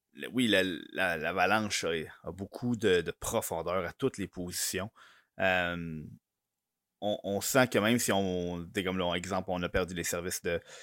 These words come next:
euh, de Samuel Girard, donc, euh, c'est, euh, c'est un petit morceau qu'on, euh,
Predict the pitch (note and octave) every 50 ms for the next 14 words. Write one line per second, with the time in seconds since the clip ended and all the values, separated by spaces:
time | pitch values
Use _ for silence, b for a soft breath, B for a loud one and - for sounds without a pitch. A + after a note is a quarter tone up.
0 | B B B B - G#2 F#2+ F2+ E2 D#2+ D#2 F2+ - - G2 F#2 F#2+ F2+ F2 E2
1 | E2 - F#2 E2 F2+ G#2 A#2 A#2+ A#2 G2 F2+ F2 F2 F2 - F2+ E2+ - - -
2 | F2 E2+ E2+ F2 E2+ E2 D#2+ D#2+ D#2 D#2+ - - - F2+ F2+ - - G2+ F#2+ E2+
3 | - - - A2 G2+ F#2+ - G2 F2+ F#2 E2+ E2 D#2+ D2+ D2 D#2+